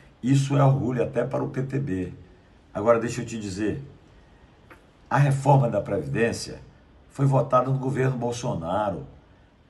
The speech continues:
Eu não era mais nem deputado e ela não atingiu noventa por cento dos maranhenses. Deixa eu te dizer uma coisa, ô João Ribeiro, você é um pau mandado.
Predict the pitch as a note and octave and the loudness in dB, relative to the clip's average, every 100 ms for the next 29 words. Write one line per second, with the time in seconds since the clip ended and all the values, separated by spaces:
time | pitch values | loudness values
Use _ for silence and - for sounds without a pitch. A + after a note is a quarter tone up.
0 | _ A#2 C3+ C3+ B2 B2 A#2+ A2+ A#2 G2 | _ -2 2 4 4 4 2 2 0 0
1 | A#2+ C#3 B2 - - F#2+ F#2 F2+ - - | 2 2 2 -4 -4 0 0 -2 -8 -10
2 | G2 G2+ A2 G#2+ A2 F#2+ F#2 E2 E2 A2 | -4 0 0 0 -2 -4 -6 -8 -4 -4
3 | F#2 C#2 - - - _ - - A#2+ G#2+ | -4 -8 -18 -20 -20 _ -16 -6 -4 -4
4 | - C#3 C#3 A#2 G2+ F2+ - F#2+ - E2 | 0 2 2 0 -6 -10 -6 -8 -8 -10
5 | E2 C#2 D#2 D2 C#2 G#1 - - - - | -10 -8 -6 -6 -8 -10 -14 -16 -20 -20
6 | - _ _ - - F2 G2+ G2 F#2+ G2 | -20 _ _ -20 -18 -8 -6 -6 -6 -8
7 | D#2+ D#2 F#2 D2+ C#2 G2 G2+ C#2 - - | -8 -6 -6 -6 -6 -4 -2 -2 -8 -10
8 | - - - E2 E2+ E2+ D#3+ C#2 D#2+ C#2 | -20 -20 -12 -10 -8 -8 -6 -4 -4 -6
9 | C2+ - F2 - G#2+ - G#2+ A2 G#2+ C#2 | -10 -12 -12 -10 -12 -6 -4 -4 -6 -6
10 | C#2 D#2+ E2+ C#2 | -4 -4 -4 -6